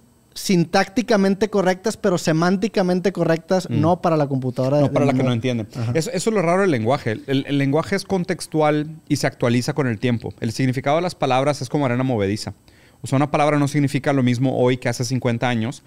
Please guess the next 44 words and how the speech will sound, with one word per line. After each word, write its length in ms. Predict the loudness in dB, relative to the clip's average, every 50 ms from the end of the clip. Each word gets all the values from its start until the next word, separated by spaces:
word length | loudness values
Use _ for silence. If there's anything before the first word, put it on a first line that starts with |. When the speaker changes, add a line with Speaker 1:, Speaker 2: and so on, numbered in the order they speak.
| -20 -20 -14 -8 -6
Speaker 2:
y 60 | -2
probablemente 400 | 0 2 2 2 2 0 0 0
no 100 | 2 2
va 80 | 2 0
a 20 |
significar 500 | 0 2 2 2 2 0 0 0 0 2
lo 100 | 2 2
mismo 300 | 2 2 2 2 0 0
dentro 360 | 2 2 0 0 0 -2 -2
de 60 | -2
cincuenta 420 | -2 -4 -6 -4 -4 -4 -4 -4 -4
años. 260 | -4 -6 -8 -12 -16 _ _ _ -20 -20 -20 -20 _ -8
O 40 | -4
sea, 80 | -4 -2
porque 180 | -2 0 0 0
el, 120 | 0 0 0
el 160 | -2 -2 -2
contenido, 840 | 0 0 0 0 2 2 2 4 4 4 4 2 2 0 0 -2 -6 -10 _ _ _ _ _ _ _ _ _ -2
eh, 560 | 0 2 4 4 4 4 4 4 2 2 0 0
significante 1080 | -2 -4 -4 0 2 2 2 0 0 -4 -6 -2 -2 0 0 0 0 -2 -2 -2 -4 -8 _ _ _ _ -8
del 220 | -4 -2 0 0 0
lenguaje 640 | 0 0 2 2 2 2 0 0 -2 -4 -4 -4 -8 -14 -20 -20 -16
se 240 | -10 -4 -2 0 2
mueve 500 | 2 4 4 4 4 2 2 2 0 -2
con 180 | -2 -2 0 2
el 140 | 2 4 4
uso 300 | 2 2 0 -2 -6 -6 -10 _ _ -20 -20 -20 -20 -12 -6 -4
y 60 | -4
se 140 | 0 0 2
mueve 360 | 2 2 4 4 2 2 0
con 160 | 0 0 0
la 160 | 0 2 2
época, 380 | 0 0 -2 -4 -6 -4 -4 -6
se 140 | -4 -4 -2
mueve 260 | 0 0 0 0 0
con 140 | 0 -2 -2
la 80 | -2
cultura, 440 | -2 -2 -4 -4 -2 0 0 0 0 -2
se 120 | -4 -4
mueve 200 | -2 -2 -2 -2
con 120 | -2 -2
los 140 | -2 -2 -2
individuos. 560 | -2 -2 0 0 0 0 0 -2 -4 -10 -18 _ -20 -20 -20 -12 -8
Entonces, 420 | -6 -2 -2 0 0 0 -2 -4